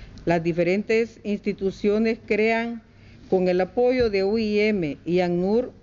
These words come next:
un protocolo de protección y atención de niñez y adolescencia migrante salvadoreña que establece e implementa procedimientos interinstitucionales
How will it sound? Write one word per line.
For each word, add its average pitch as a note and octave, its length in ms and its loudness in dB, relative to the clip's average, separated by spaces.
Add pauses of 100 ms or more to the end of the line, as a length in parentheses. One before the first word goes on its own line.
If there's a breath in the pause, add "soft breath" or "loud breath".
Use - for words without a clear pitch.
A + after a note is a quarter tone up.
un A3+ 180 0
protocolo A#3+ 720 0
de E3+ 140 -2
protección G3+ 920 -2
y F3+ 100 -2
atención F#3 580 -2
de G3+ 100 2
niñez F#3 500 0
y G#3 40 2
adolescencia F3+ 760 0
migrante F3+ 640 -2
salvadoreña F#3 880 0 (540 loud breath)
que F#3+ 80 2
establece G#3 840 -2 (440 loud breath)
e F3+ 140 2
implementa F#3+ 880 0
procedimientos G3+ 1200 0
interinstitucionales A#3+ 1500 0